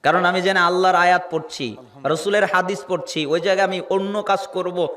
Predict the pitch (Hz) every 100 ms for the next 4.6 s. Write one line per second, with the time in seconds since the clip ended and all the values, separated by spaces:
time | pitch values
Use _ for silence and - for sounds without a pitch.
0 | - - - 427 403 262 254 185 - -
1 | 208 240 208 185 208 202 175 - - 208
2 | 220 214 - 196 196 175 139 127 - -
3 | _ _ _ - 226 254 254 262 240 226
4 | 254 254 240 233 226